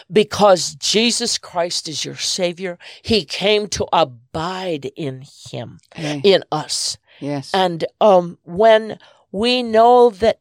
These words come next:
Speaker 1: we convinced of that, then we can stand on that word.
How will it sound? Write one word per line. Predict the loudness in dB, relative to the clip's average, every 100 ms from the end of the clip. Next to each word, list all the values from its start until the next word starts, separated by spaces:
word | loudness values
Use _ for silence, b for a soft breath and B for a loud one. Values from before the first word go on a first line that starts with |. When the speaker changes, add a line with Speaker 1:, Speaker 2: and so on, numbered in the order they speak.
| _
Speaker 1:
we | -6 0 0 0 -8 _ _ _ _ _ _
convinced | 0 0 0 0 2 0 0 0
of | 0 0
that, | 0 2 0 0
then | 0 0
we | -6 -8
can | -6 -6
stand | -4 -6 -6 2 4 4 2
on | -2 -2
that | -6 -6
word. | -4 -4